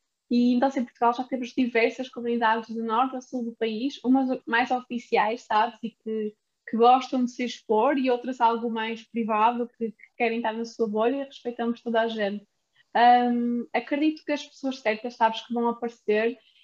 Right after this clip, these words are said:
e acredito sem dúvida alguma que será um, um método nunca perfeito, porque nós estamos sempre em períodos de testes, de adaptações e transformações, e somos todos humanos, vai haver sempre dificuldades, não é? Pedimos para uma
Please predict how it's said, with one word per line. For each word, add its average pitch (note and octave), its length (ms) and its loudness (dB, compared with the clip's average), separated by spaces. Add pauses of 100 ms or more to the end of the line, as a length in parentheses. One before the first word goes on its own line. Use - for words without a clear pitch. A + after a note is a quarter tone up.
(160)
e B3+ 140 4
acredito B3+ 520 -2
sem C#4+ 480 0
dúvida B3 380 0
alguma A#3+ 720 -2 (120)
que A#3+ 440 -6 (380)
será B3 640 2 (120)
um, A3+ 260 -4 (140)
um A#3+ 120 0
método B3+ 400 2
nunca C4+ 440 2
perfeito, C4+ 760 -2
porque A#3 380 -6
nós A#3+ 140 -2
estamos A#3 320 -4
sempre A3+ 380 -6 (120)
em A3 260 -6
períodos A3 340 -6
de - 120 -20 (100)
testes, A3+ 420 -2
de G#3+ 80 0
adaptações A3 760 -4
e A3 60 -6
transformações, A3+ 760 -6 (320)
e G#3+ 60 -6
somos A#3+ 300 -2
todos A#3 280 -2
humanos, A3 360 0
vai A3+ 180 2
haver C4+ 180 -4
sempre B3+ 380 -6
dificuldades, A3 600 -2
não A#3+ 80 -6
é? A3+ 80 -6
Pedimos A#3+ 300 -4
para A#3 120 -6
uma A3+ 200 -2